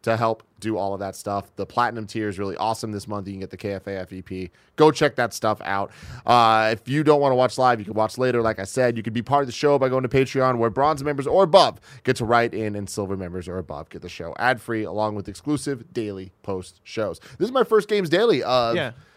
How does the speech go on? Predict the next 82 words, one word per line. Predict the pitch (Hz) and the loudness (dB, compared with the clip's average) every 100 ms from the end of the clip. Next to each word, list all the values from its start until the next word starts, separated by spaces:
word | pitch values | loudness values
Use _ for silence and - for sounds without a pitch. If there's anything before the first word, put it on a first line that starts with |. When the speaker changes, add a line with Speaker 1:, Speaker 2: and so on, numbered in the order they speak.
| - | -10
Speaker 1:
Uh, | - | -4
this | 185 | -2
is | 294 | 0
my | |
first | - 190 175 | 4 2 4
time | 196 | 2
Speaker 2:
Of | |
the | 170 | 2
Speaker 1:
talking | 190 | 2
Speaker 2:
year. | 185 | 2
Speaker 1:
about | 131 | 2
video | 160 160 139 | 4 4 4
games | 127 120 123 | 0 -2 0
on | 123 | 0
camera | 113 120 104 95 | 2 -2 -2 -4
in, | 95 107 98 95 | -4 -2 -4 -6
in | 101 | -8
twenty | - 98 | -6 -6
twenty. | 90 143 | -4 -2
Speaker 2:
Really? | 196 120 117 - - | 0 -2 -6 -10 -6
Speaker 1:
Yeah. | 139 277 - | -4 -4 -6
Speaker 2:
Man, | 131 185 131 - 127 - | -4 -2 0 -4 -12 -14
it's | 139 - | -10 -4
Speaker 1:
Crazy | 175 | 0
Speaker 2:
exciting | 190 160 | 2 2
stuff. | 160 208 | 2 2
This | 220 | 2
is | |
Speaker 1:
times, | 277 | 2
Speaker 2:
our | |
Speaker 1:
man. | 185 | 2
Speaker 2:
first | 202 196 | 0 -2
time | 226 | 0
Speaker 1:
This, | 247 | 2
Speaker 2:
one-on-one. | 233 214 214 | 4 4 4
Speaker 1:
I | |
feel | 240 254 | 6 8
like | 214 | 8
you've | 170 226 | 6 4
been | 196 | 6
doing | 170 180 156 | 6 6 4
a | |
bazillion. | 135 123 190 175 | 0 0 0 2
This | 247 | 4
is | |
also | 269 247 254 | 6 6 6
our | 240 220 | 6 6
first | - 262 247 | 4 2 4
Speaker 2:
Yeah. | 180 | 6
Speaker 1:
show | 294 330 | 8 8
together. | 226 156 127 107 | 4 2 0 0
Speaker 2:
Yep. | 165 226 - | 0 0 4
Speaker 1:
Well, | 160 147 131 | 8 8 4
for | - | -4
Kinda | 165 175 131 | 2 2 2
Funny. | 131 95 - _ _ _ _ | -2 -4 -8 _ _ _ _
I | - 151 | 0 0
did | 147 | 0
some | 147 | -2
O | 135 | -4
K | 123 | -4
B | 107 101 | -6 -8
stuff. | - 76 58 _ - - | -14 -14 -16 _ -16 -10
Speaker 2:
You | 165 | -8
did. | 151 113 123 156 | -6 -8 -6 2
But | 190 | 4
Speaker 1:
Yeah. | 175 | 4
Speaker 2:
it, | 175 | -2
I | 160 | 0
don't | 185 202 | 0 0
think | 196 | -2
any | 185 | -2
of | |
them | 170 160 | -2 0
have | 151 147 | -2 -2
been, | 143 | -6
like, | 127 | -6
one-on-one. | 123 135 139 127 123 113 110 | -8 -6 -6 -6 -8 -10 -2
Speaker 1:
Actually, | 139 127 127 135 | 0 0 0 0
in, | 123 120 | 0 -2
in | 117 107 | -4 -4
person, | 110 127 135 73 | -4 -4 -6 -14